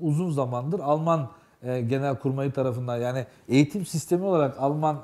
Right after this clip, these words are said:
eskiden Fransız ekolüydü. Alman ekolüne geçilmişti, e, Abdülhamit dönemiyle birlikte. Alman ekolüne geçtikten sonra bizim,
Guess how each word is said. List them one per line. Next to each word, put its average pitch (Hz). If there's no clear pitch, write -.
eskiden 147
Fransız 156
ekolüydü. 123
Alman 175
ekolüne 139
geçilmişti, 113
e, 120
Abdülhamit 127
dönemiyle 117
birlikte. 113
Alman 185
ekolüne 226
geçtikten 202
sonra 202
bizim, 180